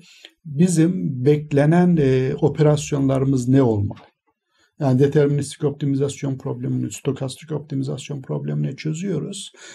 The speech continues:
ve onun içerisinden aynı modelle tekrar tekrar o, e, e, örnekleyerek, o dağılımdan örnekleyerek, e, tekrar tekrar çözüyoruz ve size aslında bir çözüm bulutu veriyoruz. Diyoruz ki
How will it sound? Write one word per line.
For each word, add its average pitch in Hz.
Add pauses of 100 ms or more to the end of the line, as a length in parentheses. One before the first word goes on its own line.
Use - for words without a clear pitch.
(160)
ve 175
onun 185
içerisinden 139 (200)
aynı 156
modelle 120 (500)
tekrar 147
tekrar 110
o, 117
e, 113 (300)
e, 127 (300)
örnekleyerek, 131
o 117
dağılımdan 120
örnekleyerek, 131 (380)
e, 127
tekrar 151
tekrar 107
çözüyoruz 156
ve 180 (280)
size 165
aslında 180 (280)
bir 202 (920)
çözüm 185
bulutu 160
veriyoruz. 104
Diyoruz 165
ki 190